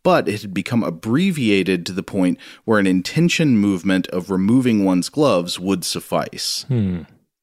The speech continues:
Speaker 1: So, how does an early modern hater remove a glove? Well, one way would be to remove it with the opposite hand, but another way would be to bite at one of the fingers of the glove with your teeth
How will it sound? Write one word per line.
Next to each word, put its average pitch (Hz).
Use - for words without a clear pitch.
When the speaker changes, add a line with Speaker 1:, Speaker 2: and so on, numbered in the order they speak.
Speaker 1:
So, 147
how 113
does 107
an 98
early 110
modern 101
hater 98
remove 98
a 85
glove? 117
Well, 87
one 113
way 104
would 95
be 95
to 101
remove 92
it 87
with -
the 92
opposite -
hand, 104
but 92
another 139
way 104
would 90
be 85
to 90
bite 113
at 101
one 98
of 85
the 78
fingers 123
of 90
the 87
glove 82
with -
your 85
teeth 135